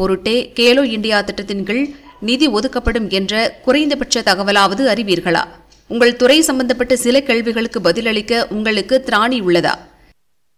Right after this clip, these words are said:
இந்திய பள்ளி விளையாட்டு கூட்டமைப்பு நடத்தும் தேசிய அளவிலான விளையாட்டுப் போட்டியில் முதல் முறையாக தமிழகம் பங்கேற்க தவறியது ஏன்? தமிழக விளையாட்டுக் கொள்கை கொண்டுவரப்படும்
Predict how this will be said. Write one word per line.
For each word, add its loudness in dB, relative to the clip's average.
இந்திய 2
பள்ளி 4
விளையாட்டு 2
கூட்டமைப்பு -4
நடத்தும் 0
தேசிய 0
அளவிலான 0
விளையாட்டுப் -2
போட்டியில் -4
முதல் 2
முறையாக 2
தமிழகம் -2
பங்கேற்க -4
தவறியது -2
ஏன்? -8
தமிழக 4
விளையாட்டுக் 0
கொள்கை 0
கொண்டுவரப்படும் -2